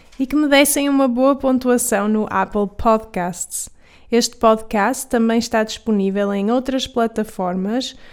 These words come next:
por isso, se me seguirem e subscreverem lá, isso também vai ajudar. Mas a melhor forma de ajudarem esse, este podcast a crescer é mesmo se me deixarem uma pontuação de cinco estrelas no Apple Podcasts.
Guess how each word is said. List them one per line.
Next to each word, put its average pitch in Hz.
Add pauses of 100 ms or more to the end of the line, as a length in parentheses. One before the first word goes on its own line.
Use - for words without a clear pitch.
(240)
por 240
isso, 254
se -
me 240
seguirem 233
e 220
subscreverem 208
lá, 214
isso 226
também 240
vai 247
ajudar. 240 (640)
Mas 247
a 262
melhor 262
forma 208
de 226
ajudarem 220
esse, 214 (120)
este 226
podcast 196
a 185
crescer 202
é 226
mesmo 247
se -
me 254
deixarem 226
uma 220
pontuação 247
de 214
cinco 240
estrelas 208
no 214
Apple 190
Podcasts. 190